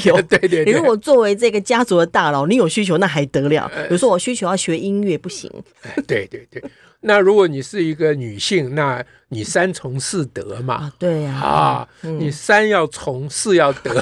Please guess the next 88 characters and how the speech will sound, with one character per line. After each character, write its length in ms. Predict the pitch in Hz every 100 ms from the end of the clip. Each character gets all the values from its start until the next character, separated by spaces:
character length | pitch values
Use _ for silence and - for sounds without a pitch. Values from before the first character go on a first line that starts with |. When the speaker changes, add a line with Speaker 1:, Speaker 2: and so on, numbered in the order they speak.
| 240
Speaker 1:
<laughs> 240 | 226 - 262
五， 300 | 233 294 233
五 80 | 202
不 100 | 277
晓 200 | - 180
得 40 |
要 140 | 202 220
干 260 | 262 240
什 140 | 240 233
么。 80 | 233
Speaker 2:
<laughs> 40 |
就， 160 | 233 339
就， 180 | 247 392
就， 140 | -
就 300 | 165 269 262 185
我， 140 | 175
你 140 | 180
唯 240 | 180 185 240
一 80 | 240
没 160 | 180
有 160 | 185 120
的 80 | 135
就 160 | 175
是 100 | 185
需 240 | 170 196 202
求 220 | - - 294
嘛。 160 | 110 -
Speaker 1:
<laughs> 60 | 196
对。 120 | 320
Speaker 2:
你 120 | 214
不 160 | 214 349
可 180 | -
以 80 | 196
有 180 | 156 117
需 220 | - 170
求 60 | 190
嘛。 100 | 185
Speaker 1:
你 60 |
只 80 | 214
有 160 | 220 185
四， 340 | - - 247
三 220 | - 214 240
从 180 | 190
四 140 | 196 214
德， 80 | 180
就 100 | -
加 120 | -
七， 260 | - -
就 140 | - 254
七 260 | - 247
个 100 | -
了。 160 | 160 - -
Speaker 2:
对， 160 | 226 202
对， 160 | 170 156
对。 240 | 147 113 _ _ _
所 160 | 226
以 80 | 208
后 260 | - 254 196
来 180 | 147
的， 340 | 151 143 139 131
比 160 | -
如 60 | 131
说 340 | 160 151 151 156 _ _
两 180 | - 120
性 220 | 190 156
平 180 | 147 151
权 240 | 147 131
啊、 220 | 139 135
性 240 | 135 196 156
解 240 | 135 110
放 260 | 196 160 139
的 140 | 120
这 180 | - 147
些 200 | 143 147
运 320 | 185 156 190
动， 140 | 139
Speaker 1:
嗯 40 | 151
哼， 0 |
嗯 80 | 180
哼， 80 |
嗯 40 | 175
哼。 20 |
Speaker 2:
其 160 | 175 160
实 100 | 160
都 200 | 170 175
在 120 | 165
讲 240 | 135 104
说， 320 | 110 139 131